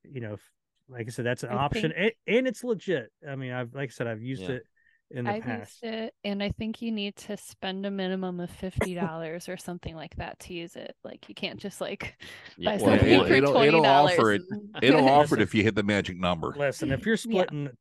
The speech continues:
Speaker 1: forty dollars up into four payments, you probably don't need to be <laughs> buying some Night
Speaker 3: <laughs>
Speaker 1: Ranger shit.
Speaker 2: <laughs>
Speaker 1: Uh, but, uh, um, but, uh, yeah, so there's, you know, that, that option. Uh, I know Brent will be buying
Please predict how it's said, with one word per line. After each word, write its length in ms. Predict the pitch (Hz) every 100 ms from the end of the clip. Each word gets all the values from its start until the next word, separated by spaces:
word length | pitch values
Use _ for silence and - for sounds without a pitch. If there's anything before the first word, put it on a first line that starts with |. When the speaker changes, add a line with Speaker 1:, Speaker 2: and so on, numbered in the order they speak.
| _
Speaker 1:
forty 280 | 165 160 156
dollars 440 | 147 151 156 143
up 120 | 147
into 140 | 135 127
four 220 | - 139
payments, 440 | - 131 127 123
you 80 | -
probably 260 | - 131 127
don't 160 | 127
need 140 | 127 123
to 80 | 117
be 160 | 117 -
<laughs> 0 | 156 151
buying 160 | 143
some 200 | 127 120
Night 180 | 117 120
Speaker 3:
<laughs> 0 |
Speaker 1:
Ranger 320 | 120 113 110
shit. 280 | 104 - 113 _ - - -
Speaker 2:
<laughs> 140 | 403
Speaker 1:
Uh, 260 | - 123 120 - 523 _ _ -
but, 220 | 135 131
uh, 260 | 131 123 123 - -
um, 440 | 131 127 120 110 90 _ _ _ _ _ _ _ _ _ 120
but, 220 | 139 135
uh, 260 | 120 113 113 101 _ _ _ _ _
yeah, 200 | 165 135
so 160 | - 147
there's, 420 | 147 151 - - _ -
you 80 | 127
know, 100 | 110
that, 300 | 113 113 113 _
that 220 | 117 107 107
option. 500 | 113 107 107 - 101
Uh, 180 | 101 104 101 _ - - _
I 120 | 117
know 200 | 139 196
Brent 680 | 185 - 120 156 208 120 -
will 220 | 120 123
be 160 | 110 120
buying 580 | 107 117 113 110 107